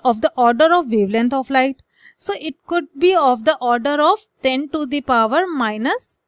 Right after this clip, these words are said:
five centimeter. Hence,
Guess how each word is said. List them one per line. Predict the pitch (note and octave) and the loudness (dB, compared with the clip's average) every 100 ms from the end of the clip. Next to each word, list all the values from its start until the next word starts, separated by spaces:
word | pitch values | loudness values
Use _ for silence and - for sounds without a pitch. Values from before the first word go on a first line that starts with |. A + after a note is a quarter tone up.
| _ | _
five | - B3+ B3+ B4+ B4+ | 0 2 2 -2 -8
centimeter. | - - C4+ A#3 A#3+ G#3+ G3 E3+ F3 F3 _ _ _ _ _ _ _ _ _ _ _ | -16 -6 -4 -4 -4 -8 -8 -12 -16 -18 _ _ _ _ _ _ _ _ _ _ _
Hence, | A#3+ E4+ G#4+ | 0 0 -2